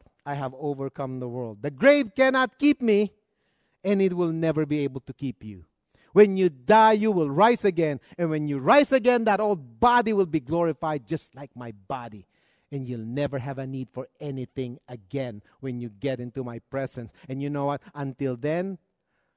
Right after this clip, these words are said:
hope on that, okay? Hope in what is eternal, because that's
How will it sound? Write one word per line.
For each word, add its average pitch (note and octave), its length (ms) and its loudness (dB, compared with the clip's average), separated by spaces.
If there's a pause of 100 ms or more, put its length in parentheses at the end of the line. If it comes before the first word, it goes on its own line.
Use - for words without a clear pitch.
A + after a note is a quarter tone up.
(220)
hope - 500 -4 (160)
on B2+ 280 -8
that, A2+ 220 -12 (360)
okay? C3 380 -8 (400)
Hope - 600 -2 (640)
in C3+ 260 -4
what C#3 240 -2
is B2+ 320 -8 (420)
eternal, C3 680 -8
because C3+ 280 -10 (100)
that's D3+ 420 -6